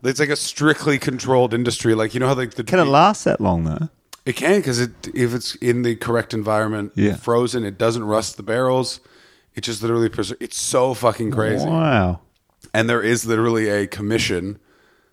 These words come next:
Speaker 1: and a government body that controls maple syrup like the De Beers control diamonds. It's so
Speaker 2: <laughs>
Speaker 1: fucking weird. It's so embarrassing. It's like, "Oh, what i-,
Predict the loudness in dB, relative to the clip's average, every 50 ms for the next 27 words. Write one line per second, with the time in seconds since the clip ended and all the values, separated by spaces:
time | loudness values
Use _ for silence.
0 | _ _ _ -6 -4 -4 0 0 0 0 0 -2 -2 0 0 0 2 2 0 -2
1 | -2 -2 -4 -2 0 0 0 0 0 0 0 -2 -2 -2 -4 -4 -2 0 0 0
2 | -2 -4 -6 -6 -2 0 2 2 2 0 -2 -6 -10 -12 -14 _ _ _ _ _
3 | _ _ _ _ _ _ _ _ _ _ -8 -6 -4 -4 -2 -2 -2 0 0 0
4 | 0 0 -2 -4 -6 0 0 0 0 2 0 -2 0 0 -2 -2 -2 -2 -4 -4
5 | -2 -4 -4 -2 -2 0 2 2 2 0 0 0 0 0 0 -2 -2 0 0 0
6 | 0 2 2 2 0 -2 -4 -6 -8 -10 -14 -18 -16 -16 -18 -20 -20 -20 _ _
7 | _ -10 -10 -8 -8 -8 -4 0 2 2 2 2 0 -2 -2 -2 -2 0 0 0
8 | -2 -2 -4 -4 -6 -6 -6 -6 -2 -2 0 0 2 2 2 2 0 0 -2